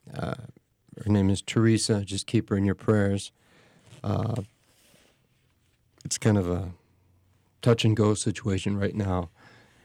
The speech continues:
but the, the family was there as well, and it's, uh,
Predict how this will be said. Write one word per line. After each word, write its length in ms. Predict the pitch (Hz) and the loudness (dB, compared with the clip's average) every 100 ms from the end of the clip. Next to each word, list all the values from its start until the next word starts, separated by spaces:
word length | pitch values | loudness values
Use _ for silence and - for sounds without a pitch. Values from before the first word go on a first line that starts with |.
| _ | _
but 160 | - - | -8 -4
the, 280 | 104 101 113 | -2 -2 -2
the 100 | 101 | -2
family 380 | - 101 98 98 | 0 2 2 0
was 180 | 90 87 | 0 0
there 180 | 95 | 0
as 140 | 90 92 | 0 -2
well, 200 | 95 90 | -2 -2
and 100 | 90 | -2
it's, 240 | 85 - | -4 -4
uh, 280 | 101 98 - | -4 -2 -6